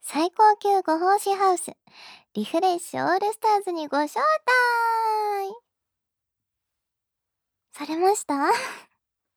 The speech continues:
ーい、今回は、なんか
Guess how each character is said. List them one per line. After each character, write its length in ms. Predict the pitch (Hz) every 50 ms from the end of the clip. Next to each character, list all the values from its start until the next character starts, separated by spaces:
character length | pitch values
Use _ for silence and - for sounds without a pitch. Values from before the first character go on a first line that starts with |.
| _ _ _ _ _ _ _ _ _ _ _ _ - - - - - - - - - - - - - - -
ー 760 | - 277 285 294 311 320 330 339 349 349 349 349 349 349 320 -
い、 40 |
今 300 | - - 349 392 480 508 480
回 260 | - 392 370 359 339
は、 600 | 320 311 311 330 339 339 330 320 302 269 240 - _ _ - - - - - - - - - - - - _ _ _ _
な 80 | - 339
ん 80 | 349
か 320 | - - 285 277 269 247